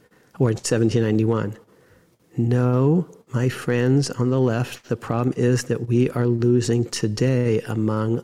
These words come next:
a lot of Americans in a lot of states where, in case you missed it, women vote. And women often vote more pro pro-life, anti-choice. And if you don't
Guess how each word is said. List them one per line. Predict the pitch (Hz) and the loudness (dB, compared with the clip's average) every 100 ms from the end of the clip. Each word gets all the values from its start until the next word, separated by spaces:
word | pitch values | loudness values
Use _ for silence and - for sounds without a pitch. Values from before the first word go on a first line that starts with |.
| - | -6
a | 110 | -4
lot | 117 123 117 117 123 - - - | -2 0 0 -2 -4 -12 -20 -12
of | 117 113 110 - - | -6 -6 -6 -10 -6
Americans | 110 107 104 - 113 107 - - | -4 -2 -4 -4 -4 -4 -6 -4
in | 120 123 127 | 0 0 0
a | 123 | -2
lot | 113 107 - | -2 -2 -4
of | 113 | -8
states | - 104 113 - - - - | -4 -2 -2 -4 -12 -12 -2
where, | 123 117 | 0 0
in | |
case | 110 117 - | -2 -2 0
you | 117 | 0
missed | 120 113 117 | 0 -2 -4
it, | 113 - | -4 -4
women | 107 107 107 | -2 0 0
vote. | 110 98 - - _ _ - - | -2 -4 -8 -20 _ _ -20 -8
And | 120 120 | -2 2
women | 123 123 123 - | 2 2 0 -4
often | 113 - 113 110 - - - | -4 -2 -2 -2 -6 -20 -6
vote | 120 110 120 - - - | -2 0 0 -6 -20 -6
more | 120 117 123 135 135 139 - - - | 0 4 4 4 2 -2 -6 -20 -12
pro | - - 120 117 113 117 - - - | -6 -2 0 2 0 -2 -8 -20 -6
pro-life, | 113 107 113 - | -2 -2 -2 -4
anti-choice. | 117 113 - 110 107 - - - - - 101 101 104 - - - - _ - | -2 -2 -2 -2 -2 -6 -18 -12 -6 -2 0 -2 -4 -8 -12 -20 -20 _ 0
And | 123 | 2
if | 123 - | 2 2
you | 123 | 2
don't | 110 131 151 190 - | 4 4 4 2 -4